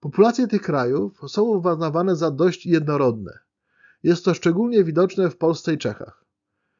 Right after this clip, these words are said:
Główna różnica jednak między Słowenią, Czechami, Słowacją a Polską polegała na częstotliwości haplogrupy R jeden A, którą znaleziono u prawie pięćdziesięciu siedmiu procent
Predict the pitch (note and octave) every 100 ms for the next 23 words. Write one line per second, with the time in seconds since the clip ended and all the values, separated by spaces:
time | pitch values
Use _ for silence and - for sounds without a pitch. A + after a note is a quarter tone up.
0 | _ _ C3+ G3 A#3 G#3+ F3 D3 B3+ B3+
1 | G#3+ C3 A2+ G#2+ B2+ C#3 - C3+ E3 G#3+
2 | C#3+ A#2+ C3+ B2 E3+ E3 A2+ - B2+ D#3+
3 | F3 B2 A2+ - _ - D#3+ D3+ A#2 -
4 | - C3+ F#3+ G3 _ _ _ _ - E3
5 | D#3+ D#3+ E3+ E3 D3+ F3 F#3 F3+ F3 C3
6 | A#2+ C3+ D3 D#3 C#3+ C#3+ B2+ - B2+ C3+
7 | C#3+ E3 - D#3 A2+ - _ _ _ _
8 | - - E3 D#3+ B2+ C#3+ C3+ C#3 D#3+ E3
9 | C3+ - C#3 C#3 D#3 E3+ _ _ - -
10 | D3+ C#3+ C3+ F3+ D#3 E3+ E3 C#3 C3+ B2+
11 | D3+ D#3